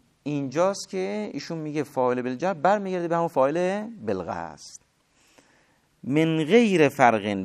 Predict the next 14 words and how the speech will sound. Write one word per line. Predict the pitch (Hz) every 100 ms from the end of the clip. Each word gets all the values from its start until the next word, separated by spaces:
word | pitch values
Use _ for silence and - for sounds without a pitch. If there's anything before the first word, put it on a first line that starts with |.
| 95
بین | 156 180 147
ان | 120 107
یکون | 104 101 - 147 123
رجحان | 92 90 90 110 107 113 113 110 110 110
الفعل | 107 107 - 165 107 87 - -
و | 95 104
مرجوحیت، | 104 107 101 95 110 104 110 104 110 110 - 110 98 92
رجحان | 98 98 110 104
الفعل | 104 98 151 123 101
و |
مرجوحیت | 101 104 95 107 107 104 104
الترک | 104 - 160 139 - -
مستندین | 101 104 - 95 101 110 156 120 92 139
الی | 120